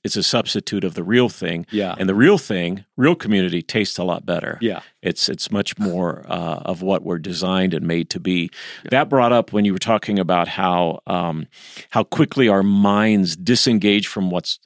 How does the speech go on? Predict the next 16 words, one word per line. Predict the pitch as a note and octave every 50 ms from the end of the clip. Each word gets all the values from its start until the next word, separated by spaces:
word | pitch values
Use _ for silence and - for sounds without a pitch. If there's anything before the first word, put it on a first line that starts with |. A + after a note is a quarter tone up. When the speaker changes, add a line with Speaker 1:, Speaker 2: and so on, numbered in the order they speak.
| _ _
Speaker 1:
what's | - G2 F#2 - - -
real, | A2 A2+ B2 C3+ C#3+ C#3 B2+
what's | G2+ C#2+ E2 F2+ F2+ - -
in | A2 F#2+
fr-, | - - B2+ - - -
in | - - -
front | - C3 B2 B2+
of | B2
us, | C#3 D3 C#3+ - -
to | - - - A#2+ G2+
that | E2+ F#2+ G2+ G#2 E2 -
which | G2+ G2 - - -
was | G2+ F2 -
on | - - G2+ G2+ G2+ G2
your | F#2 F2 E2
phone, | E2+ - - A#2+ A2 A2+ A2+ G#2+